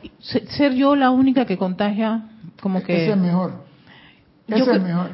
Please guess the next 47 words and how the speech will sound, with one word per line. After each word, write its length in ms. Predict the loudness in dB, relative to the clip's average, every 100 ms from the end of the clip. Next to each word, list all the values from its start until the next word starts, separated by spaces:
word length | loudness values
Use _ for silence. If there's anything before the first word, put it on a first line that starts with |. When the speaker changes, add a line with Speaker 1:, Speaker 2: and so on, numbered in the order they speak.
| -10
Speaker 1:
e-, 160 | -12 -8 -8
ese 180 | -4 -2
es 40 |
uno 120 | -2 0
de 40 |
los, 160 | -2 -2 -6 -16 -12 -4
a 60 |
veces 200 | -4 0
muchos 240 | -2 -2 -2
de 60 |
los 180 | -2 -2
dramas, 520 | -2 -2 -2 -4 -6 -8
te 80 | -6
lo 60 |
digo 140 | -4 -4
porque 220 | -4 -4
cuando 240 | -4 -4
yo 140 | -4 -2
voy 160 | -2
a, 200 | -2 -2 -6 -6
ahora, 320 | -2 0 0
ahora 200 | -2 -2
en 100 | -2
mis 100 | -4
actividades, 680 | -6 -4 -4 -2 -2 -2 -4
Speaker 2:
Lo 180 | -4 -4
que, 160 | -6 -12 -18 -20 -18 -18 -18 -20 -20 -12
lo 120 | -10
que 80 | -10
Speaker 1:
a 60 | -8
Speaker 2:
pasa 140 | -4
Speaker 1:
veces 140 | 0 0
Speaker 2:
es 80 |
Speaker 1:
soy 80 | 0
Speaker 2:
que 60 | 0
estamos, 260 | 2 2 2
Speaker 1:
solita. 240 | -2 -6 -10 -4
Speaker 2:
estamos 500 | 0 0 0 -4 -10 -12 -6
en 140 | -2
la 120 | 0 2
era 180 | 2
de 20 | 2
los 120 | 0
influencers, 880 | -2 -6 -4 -4 -4 -6 -8 -10 -12 -18 -20 _ _
que 120 | -6
son 200 | -2 0
los, 160 | 0